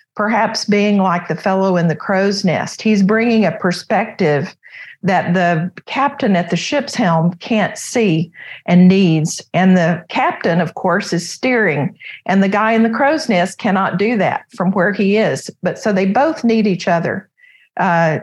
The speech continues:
just like the prayer and mission movements, I believe they need each other to accomplish what God's calling us to do. It goes back again, Derek, to what you were sharing about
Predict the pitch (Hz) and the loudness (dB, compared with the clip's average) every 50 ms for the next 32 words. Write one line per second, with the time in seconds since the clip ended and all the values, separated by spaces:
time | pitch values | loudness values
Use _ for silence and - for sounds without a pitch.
0 | - - 202 214 240 247 240 - 233 226 214 208 214 202 180 - - 233 220 214 | -4 -2 0 0 0 0 -2 -2 -2 0 0 -2 -4 -6 -6 -4 -2 0 0 2
1 | 208 185 175 180 190 190 190 - 214 196 185 180 175 175 185 165 165 - 208 175 | 2 0 0 0 0 0 -2 -2 0 2 2 2 2 2 0 0 0 0 0 0
2 | 165 165 175 170 175 175 175 170 170 170 165 170 175 196 208 196 202 175 165 - | 2 2 2 2 2 2 2 2 2 2 2 2 2 2 2 2 0 0 -2 -2
3 | - 196 190 175 170 185 226 - - - 185 160 151 - - - 175 175 185 - | 0 0 0 2 0 0 -2 -2 -2 -2 -2 -2 -2 -4 -2 -2 -2 -2 -2 -2
4 | 180 165 165 - - 156 - 190 180 147 135 175 - - - - 170 165 170 175 | -2 -4 -4 -2 -4 -4 -2 0 0 0 -2 -2 -4 -6 -4 -2 0 0 0 0
5 | 170 156 151 - - - 185 165 180 170 160 156 - - - - - - - 190 | 0 -2 -2 -4 -4 -4 -2 0 2 2 2 0 -2 -6 -12 -14 -12 -6 -2 -2
6 | 190 170 202 214 214 220 220 220 226 208 190 - - 185 190 185 190 196 196 190 | 0 2 2 2 2 2 2 2 2 2 0 0 -2 -2 0 2 2 2 2 4
7 | 214 185 180 170 170 165 - - - 196 180 190 156 135 165 196 190 180 180 180 | 4 4 4 4 2 0 0 -2 -4 -2 0 0 0 0 0 0 0 2 0 -2
8 | 175 - 196 180 175 170 180 165 170 165 160 165 160 147 131 - | -2 -2 0 0 2 2 0 0 0 0 0 0 0 0 0 -2